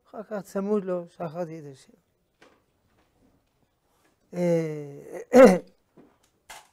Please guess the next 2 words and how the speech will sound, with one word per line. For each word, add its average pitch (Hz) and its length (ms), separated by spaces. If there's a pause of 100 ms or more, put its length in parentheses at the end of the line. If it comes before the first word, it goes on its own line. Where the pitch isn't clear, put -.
(2250)
אבל 180 200
בפועל 165 520